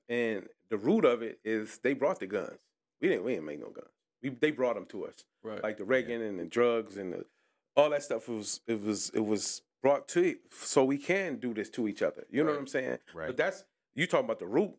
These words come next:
Speaker 1: like, if we wanna get to it. But anyway, um, the money would go to, it probably, I, I feel like it should go to programs for de-escalation. Like, I saw something on the, the news not too long ago where they're talking about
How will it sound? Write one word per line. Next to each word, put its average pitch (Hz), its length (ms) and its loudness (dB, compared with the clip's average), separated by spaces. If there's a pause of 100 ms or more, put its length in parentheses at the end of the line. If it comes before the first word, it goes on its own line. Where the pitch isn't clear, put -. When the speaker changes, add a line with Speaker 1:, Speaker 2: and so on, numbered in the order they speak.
Speaker 1:
like, 107 160 2
if 101 60 -8
we 117 100 0
wanna 113 160 4
get 120 220 0
to 123 180 2
it. - 200 0
But 107 240 2
anyway, 131 440 0 (480)
um, 117 540 2 (200)
the 113 80 2
money 151 300 2
would 123 320 0
go 123 320 2 (160)
to, 117 360 0 (280)
it 170 100 0
probably, 131 400 -2
I, 131 120 -2 (100)
I 147 80 2
feel 160 200 -2
like 127 280 -2 (300)
it 107 100 -4
should 170 280 4
go 127 180 4
to 123 180 -10
programs 117 640 -2 (260)
for 110 400 6 (400)
de-escalation. 113 760 2 (160)
Like, 104 240 0 (240)
I 107 80 2
saw 120 300 4
something 117 500 -2 (120)
on 107 260 2
the, 110 340 0
the 104 100 2
news 110 280 2
not 110 220 2 (200)
too 113 100 -8
long 127 240 2
ago 104 220 2
where 104 160 6
they're 104 80 4
talking 101 240 -2
about 98 220 0